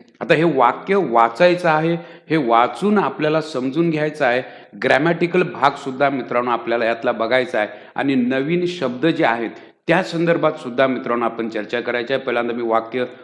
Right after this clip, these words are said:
वाचून दाखवतो, वाचत असताना तुम्हाला त्या शब्दाकडे फक्त नजर टाका.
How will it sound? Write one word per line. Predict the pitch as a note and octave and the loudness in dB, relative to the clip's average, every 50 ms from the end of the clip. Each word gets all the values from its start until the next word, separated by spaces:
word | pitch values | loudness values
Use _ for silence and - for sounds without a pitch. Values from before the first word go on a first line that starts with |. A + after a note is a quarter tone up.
| - - - | -20 -10 -2
वाचून | A2 A#2+ B2 B2 - E3 E3 E3+ | 2 2 2 2 2 2 2 4
दाखवतो, | E3 D#3+ D#3 - D#3+ D#3+ D3+ - E3+ E3+ F3 - - - - - | 6 4 4 4 2 0 0 0 0 0 -2 -4 -10 -18 -4 2
वाचत | - C3 D#3 D#3 F#3+ F#3 E3+ F3+ | 4 4 4 4 2 2 2 0
असताना | D#3+ D3+ - - D#3 D3 D3+ | -2 -2 0 0 0 0 0
तुम्हाला | D3 - D3 C3+ C3+ C3+ C3+ B2+ B2 A#2+ - - - - - | -2 -2 -2 2 2 4 4 4 2 0 -2 -10 -14 -6 -4
त्या | C#3+ C#3+ | -4 -4
शब्दाकडे | - - C3+ B2+ B2+ C3+ C#3 C3+ C3+ B2+ B2+ A#2+ - | -4 -6 -6 -4 0 0 0 0 0 -2 -4 -4 -4
फक्त | A#2+ A#2 - A#2+ | -8 -6 -4 -4
नजर | A#2 A2+ A#2+ A#2+ C#3 D3 C3 - | -4 -2 -2 0 0 0 2 2
टाका. | D3+ D3 - D#3 D#3 | 2 2 2 2 0